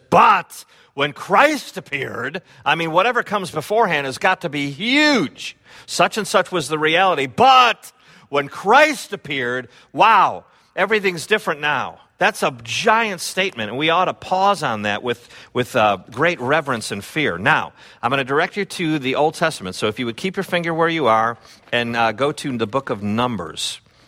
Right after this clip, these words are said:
The book of Numbers, verse ni-, uh, chapter nineteen. So Genesis, Exodus, Leviticus, Numbers,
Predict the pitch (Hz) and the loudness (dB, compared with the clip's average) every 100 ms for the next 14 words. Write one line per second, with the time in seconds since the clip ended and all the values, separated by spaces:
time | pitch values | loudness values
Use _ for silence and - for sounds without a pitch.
0 | _ - - _ _ _ _ - 120 117 | _ -20 -20 _ _ _ _ -4 -4 -2
1 | 143 117 127 143 139 113 131 - 123 123 | -2 0 -2 0 -2 -2 -4 -2 -4 -2
2 | 117 110 151 - 120 120 135 - 123 90 | -2 0 -2 -2 -4 -4 -4 -4 -6 -6
3 | 87 - - - 95 139 151 160 143 143 | -10 -16 -14 -8 0 0 0 -6 -4 -4
4 | 151 139 127 113 131 131 127 - 113 127 | -4 -8 -8 -4 -4 -2 -4 -2 0 0
5 | 123 87 87 - | -2 -8 -8 -10